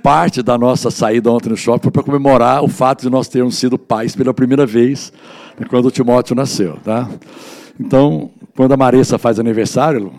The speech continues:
a, a gente não comemora, né? <laughs> Qua-, é, quando, é, como pais, né?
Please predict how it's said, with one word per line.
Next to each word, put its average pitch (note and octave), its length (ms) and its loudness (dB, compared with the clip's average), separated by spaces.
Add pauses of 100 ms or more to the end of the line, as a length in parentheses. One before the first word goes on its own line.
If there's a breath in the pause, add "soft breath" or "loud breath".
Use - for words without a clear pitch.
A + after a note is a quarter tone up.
(320)
a, G#2 220 -6
a - 20 -2
gente A2+ 220 -6
não A#2+ 100 0
comemora, A#2+ 640 -2 (100)
né? G2 240 -6
<laughs> - 1200 -10 (3000 loud breath)
Qua-, B2 200 0 (140)
é, G#2 160 -4
quando, A2 360 -2
é, G#2+ 80 -2
como C3+ 260 0
pais, F2 380 -2
né? G2 140 -4